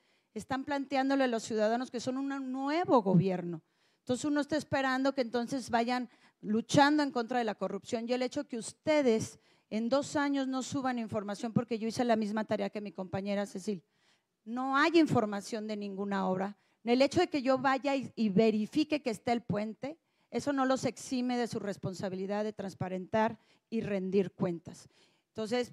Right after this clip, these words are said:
de verdad me preocupa muchísimo que sea la narrativa de este gobierno, el que tengamos nosotros que pensar que porque está la obra,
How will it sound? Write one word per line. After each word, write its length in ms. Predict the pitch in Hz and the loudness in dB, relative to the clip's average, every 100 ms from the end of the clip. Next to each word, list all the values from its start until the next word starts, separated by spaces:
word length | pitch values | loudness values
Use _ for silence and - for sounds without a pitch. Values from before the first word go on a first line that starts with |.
| _ | _
de 240 | 202 220 | -2 0
verdad 280 | 214 214 233 | 2 2 2
me 140 | 262 262 | 2 2
preocupa 400 | 226 240 - 233 | 2 2 2 2
muchísimo 500 | 220 277 254 262 247 | 0 -4 -2 -4 -4
que 100 | 214 | -4
sea 160 | 233 | -4
la 120 | 214 | -4
narrativa 500 | 220 208 202 214 208 | -6 -6 -6 -4 -4
de 80 | 202 | -4
este 200 | 196 214 | -6 -6
gobierno, 600 | 190 185 202 196 220 277 _ _ _ _ | -6 -4 -4 -4 -8 -14 _ _ _ _
el 160 | 196 190 | -12 -10
que 140 | 208 180 _ | -10 -10 _
tengamos 480 | - 214 220 233 262 | -10 -8 -6 -6 -6
nosotros 360 | 240 220 233 - | -6 -2 -4 0
que 120 | 208 | -2
pensar 560 | - 196 160 233 269 | 0 -2 2 2 2
que 120 | - - | -2 0
porque 240 | 202 202 | 0 0
está 200 | 185 226 | -6 -2
la 240 | 233 247 | 4 6
obra, 240 | 285 311 | 8 4